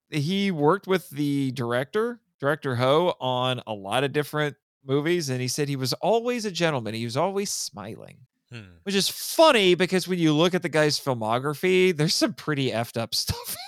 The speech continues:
Speaker 1: in it.
Speaker 2: Hmm.
Speaker 1: He did all kinds of things. He considered himself a commercial filmmaker.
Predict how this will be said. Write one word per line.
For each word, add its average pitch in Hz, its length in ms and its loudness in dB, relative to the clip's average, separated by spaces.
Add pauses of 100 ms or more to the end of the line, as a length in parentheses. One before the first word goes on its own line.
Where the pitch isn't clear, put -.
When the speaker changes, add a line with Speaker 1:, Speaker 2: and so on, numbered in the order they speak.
Speaker 1:
in - 80 4
it. - 340 -6 (420)
Speaker 2:
Hmm. 123 220 -8 (840)
Speaker 1:
He 302 180 2
did 233 240 8
all 180 160 8
kinds 151 320 0
of 123 60 -10
things. 143 140 -2
He 220 120 0
considered 202 380 0
himself 160 480 2
a 135 380 2
commercial 127 680 -4
filmmaker. 101 720 -8